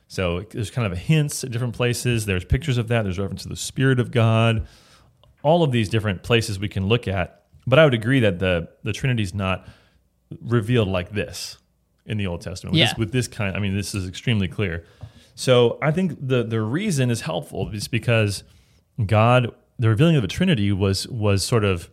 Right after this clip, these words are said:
Speaker 1: part and parcel to the revealing of God's plan of salvation.
Speaker 2: Mm.
Speaker 1: So God waits on that, and we see the supreme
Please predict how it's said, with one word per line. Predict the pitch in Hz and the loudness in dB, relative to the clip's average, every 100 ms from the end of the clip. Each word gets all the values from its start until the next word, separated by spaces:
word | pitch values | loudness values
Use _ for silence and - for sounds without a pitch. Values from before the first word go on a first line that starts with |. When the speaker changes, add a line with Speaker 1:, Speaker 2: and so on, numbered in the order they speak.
| _ | _
Speaker 1:
part | - 135 110 | 2 4 4
and | 107 | -2
parcel | 110 113 - 98 | -2 -4 -4 -6
to | 92 113 | -4 -4
the | 98 | -2
revealing | 95 95 101 98 | -4 -4 -2 -4
of | |
God's | 82 85 85 | -4 -6 -6
plan | 101 92 | -6 -6
of | |
salvation. | 87 87 87 95 - - - _ | -4 -6 -4 -6 -8 -14 -16 _
Speaker 2:
Mm. | 156 117 - | -8 -8 -6
Speaker 1:
So | 98 | -4
God | 92 95 95 90 - _ | 0 2 0 -2 -8 _
waits | 101 104 135 135 | -2 2 2 2
on | 95 90 | 0 2
that, | 82 87 | 0 0
and | 101 95 | 0 0
we | |
see | 95 - | -2 -4
the | 95 92 | -4 -6
supreme | - 92 - 110 107 | -8 -8 -4 0 0